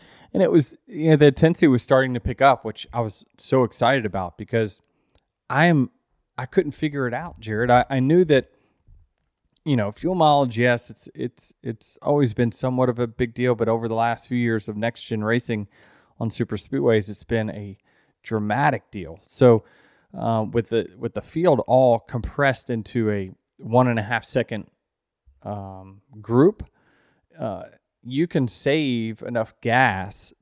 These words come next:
to be the last car in line and then jump to the first car in line after a pit cycle, as long as you do a good job on entry of the pits, rolling down pit road, stopping, and then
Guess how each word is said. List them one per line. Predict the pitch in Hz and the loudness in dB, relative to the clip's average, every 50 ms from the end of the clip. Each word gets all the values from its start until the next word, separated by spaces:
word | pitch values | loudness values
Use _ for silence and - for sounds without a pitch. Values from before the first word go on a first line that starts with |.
| _ _ | _ _
to | - - 131 123 117 113 107 | -8 -2 0 2 2 2 0
be | 104 - 123 120 120 | -4 -4 -6 -4 -2
the | 110 113 | 0 0
last | 104 104 110 120 131 151 147 - - | 0 0 2 2 2 0 0 -4 -6
car | - - 147 143 147 | -2 0 0 0 0
in | 151 139 | -2 -4
line | 127 113 101 95 87 82 87 104 - _ _ _ _ _ _ _ _ _ - | -4 -2 -4 -4 -6 -10 -14 -16 -20 _ _ _ _ _ _ _ _ _ -4
and | 127 123 | -2 0
then | 120 117 113 107 98 | 0 0 -2 -4 -6
jump | - - 131 147 170 190 - _ - | -4 2 4 6 6 4 4 _ -8
to | - 123 | -4 -4
the | 104 110 104 | -4 -4 -6
first | - - 147 156 175 175 - - | -8 -6 -4 -2 -2 -2 -4 -4
car | - 127 113 107 | -2 -2 -2 -2
in | 101 | -2
line | 101 101 98 98 - | -6 -8 -10 -10 -8
after | 90 117 123 - - 120 113 | -4 -4 -4 -4 -2 -4 -4
a | 104 | -2
pit | - - 151 - - | 0 -2 -2 -2 -2
cycle, | - 117 104 - - 127 | -2 -2 -2 -2 -4 -4
as | 139 - | -2 0
long | 190 196 | 0 0
as | 190 160 | 2 2
you | 156 143 | 2 2
do | 131 139 135 | 4 4 2
a | 131 | 2
good | 117 131 127 120 | 2 2 0 0
job | 104 120 117 113 113 113 110 110 - _ _ _ _ _ _ _ _ _ _ | 2 4 6 6 6 6 4 2 -4 _ _ _ _ _ _ _ _ _ _
on | - 110 110 110 107 107 101 - - | -2 0 2 2 2 0 -4 -6 -6
entry | - 135 123 - - 127 120 113 | -4 -4 -4 -2 0 2 4 4
of | 107 98 | 2 2
the | 104 98 | 0 -6
pits, | - - 160 165 156 - - - - - - _ _ _ _ _ - | -2 2 4 4 4 2 -2 -8 -14 -14 -16 _ _ _ _ _ -4
rolling | 117 123 131 131 135 135 131 131 127 | 2 4 6 6 6 4 2 0 0
down | 113 117 107 101 98 | 2 2 2 2 0
pit | - 117 - - | -4 -8 -8 -6
road, | 123 143 147 147 143 135 135 123 120 _ _ _ _ | -2 0 2 2 2 2 0 -2 -6 _ _ _ _
stopping, | - - - 143 139 135 127 - - 131 127 127 123 - _ _ _ _ _ _ _ _ _ _ _ | -12 -4 2 4 4 4 4 2 -2 -6 -6 -6 -8 -12 _ _ _ _ _ _ _ _ _ _ _
and | - - 120 117 113 | -4 -2 0 0 2
then | 113 110 107 107 110 - | 0 0 -2 -2 -6 -8